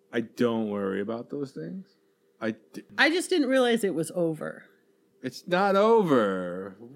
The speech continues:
Speaker 1: Somebody's gonna build something.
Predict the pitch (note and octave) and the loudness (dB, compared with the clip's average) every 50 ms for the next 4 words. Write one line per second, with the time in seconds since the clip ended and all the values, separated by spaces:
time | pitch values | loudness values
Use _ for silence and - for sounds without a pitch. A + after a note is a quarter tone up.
0 | C3+ - _ _ _ _ _ _ _ _ _ - - F3+ F#3+ G#3+ G#3+ A#3 A#3 A3+ | -20 -20 _ _ _ _ _ _ _ _ _ -4 -2 0 0 2 2 0 0 0
1 | A#3 G#3+ G#3 G#3 G3 F#3 D3 A2+ A#2 A#2 A#2 A2+ A2 - A#2 G#2+ G2+ - A2 G#2+ | 0 0 -2 -2 -2 -2 -2 0 0 0 0 0 -2 -4 -6 -6 -6 -6 -8 -8
2 | G#2+ G#2 G#2 G#2 | -8 -8 -12 -14